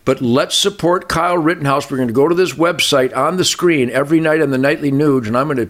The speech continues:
spread it far and wide, because Kyle Rittenhouse is us.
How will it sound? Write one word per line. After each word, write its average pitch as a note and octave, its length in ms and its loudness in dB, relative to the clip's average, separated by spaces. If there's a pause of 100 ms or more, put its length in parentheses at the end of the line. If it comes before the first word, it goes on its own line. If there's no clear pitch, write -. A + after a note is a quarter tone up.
(100)
spread - 360 -2
it B2+ 180 -4
far C3 260 2
and A#2+ 120 -2
wide, A#2+ 340 0 (460)
because C#3 500 0 (180)
Kyle G#3+ 320 -2
Rittenhouse D3 760 -2 (360)
is D3+ 420 0 (200)
us. - 600 -4